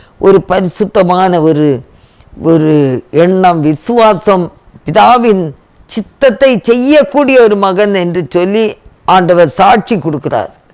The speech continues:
"தாவீது என் இருதயத்துக்கு ஏற்றவன்,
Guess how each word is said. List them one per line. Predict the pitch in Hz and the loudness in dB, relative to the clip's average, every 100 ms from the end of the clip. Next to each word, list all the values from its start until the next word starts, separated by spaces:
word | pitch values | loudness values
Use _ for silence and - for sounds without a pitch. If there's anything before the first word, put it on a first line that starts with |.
| _ _ _ - | _ _ _ -2
"தாவீது | 185 202 196 175 170 160 120 - _ | 2 2 2 2 2 2 0 -8 _
என் | 147 185 202 | 0 2 2
இருதயத்துக்கு | 190 226 247 480 247 190 214 | 0 2 4 4 2 0 2
ஏற்றவன், | 233 247 - 202 160 | 2 2 0 0 0